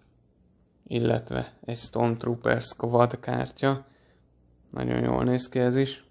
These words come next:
Szövegek rajta angol, ez egyértelmű, de az album az magyar, meg a kis leírás füzetecske is hozzá. Nézzük a következőt.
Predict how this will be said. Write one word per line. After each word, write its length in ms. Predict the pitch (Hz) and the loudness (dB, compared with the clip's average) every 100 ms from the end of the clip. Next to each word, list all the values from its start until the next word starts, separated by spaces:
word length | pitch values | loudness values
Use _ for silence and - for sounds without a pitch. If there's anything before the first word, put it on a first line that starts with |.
| _ | _
Szövegek 580 | - - 135 117 117 113 | -2 4 6 6 2 -2
rajta 320 | 123 123 - | -4 -4 -6
angol, 600 | - 175 160 131 120 120 - - - - - _ _ | -4 -2 2 4 2 0 -16 -20 -20 -20 -20 _ _
ez 200 | - 117 | -8 -2
egyértelmű, 720 | 135 127 120 120 117 117 117 | 0 4 4 4 0 0 -2
de 160 | 117 120 113 | -2 0 0
az 300 | - 123 - | -2 -6 -4
album 600 | - 117 120 120 117 117 - _ - | -4 -2 0 0 -2 -8 -20 _ -16
az 160 | 117 | -12
magyar, 460 | 117 113 113 117 113 | -6 -4 -4 -4 -4
meg 180 | 117 110 | -4 -6
a 100 | 117 | -8
kis 240 | 123 - | -8 -8
leírás 520 | 117 117 120 117 117 | -4 -2 -2 -4 -6
füzetecske 640 | - 120 117 117 117 - 117 | -8 -8 -6 -6 -6 -6 -6
is 140 | 113 | -4
hozzá. 460 | - 120 120 120 120 - - - - - - - - - - - - - - - - - - - - - - - - - - - - - - - - - - - - - - - - - - - - - - - - - - | -4 -6 -2 -2 -2 -8 -20 -20 -20 -20 -18 -16 -18 -16 -18 -18 -20 -16 -16 -16 -20 -20 -20 -16 -10 -8 -8 -10 -12 -16 -16 -12 -12 -12 -12 -14 -16 -18 -16 -16 -18 -14 -10 -8 -6 -6 -10 -12 -16 -16 -16 -16 -16 -18 -12
Nézzük 300 | 131 123 110 | -8 -8 -6
a 100 | 127 | -6
következőt. 880 | - 196 156 - 131 123 120 117 - | 0 0 0 2 2 6 4 4 -4